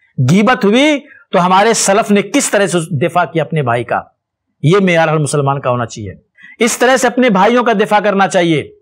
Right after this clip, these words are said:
अगर गीबतें इसी तरह से होती रहेंगी और हम खामोश होकर के सुनते रहेंगे, कोई एक शख्स भी बोलने वाला नहीं होगा, तो हम खुद अपने भाई की इज्जत व नामूस को खराब करने में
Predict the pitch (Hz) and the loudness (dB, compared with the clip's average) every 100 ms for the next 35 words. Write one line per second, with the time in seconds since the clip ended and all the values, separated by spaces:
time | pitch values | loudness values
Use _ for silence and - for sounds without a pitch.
0 | _ 202 269 240 190 233 247 285 269 277 | _ 0 2 2 2 2 2 0 0 0
1 | 240 277 277 214 240 240 285 240 247 247 | 0 0 2 2 2 2 2 2 2 2
2 | 269 254 220 240 285 214 254 233 220 226 | 4 4 2 0 2 2 2 0 0 0
3 | 214 254 247 - - - 233 254 320 311 | 2 0 -2 -12 -4 0 0 2 2 2
4 | 247 247 277 302 277 269 240 277 - 269 | 2 2 2 2 2 2 2 2 -2 -2
5 | 240 254 240 240 240 226 220 208 214 214 | 0 2 2 2 2 2 2 2 0 2
6 | 247 269 - - - - 226 185 240 196 | 2 2 -2 -14 -20 -2 0 2 0 0
7 | 277 226 - 226 233 220 - _ 143 131 | 0 0 0 0 0 -4 -12 _ -2 2
8 | 180 233 226 208 190 196 214 190 185 190 | 2 2 0 0 0 0 0 2 2 2
9 | 254 - - - _ - 185 160 185 208 | 2 0 -6 -10 _ -2 0 2 2 2
10 | 156 175 190 202 240 269 | 0 0 2 2 2 0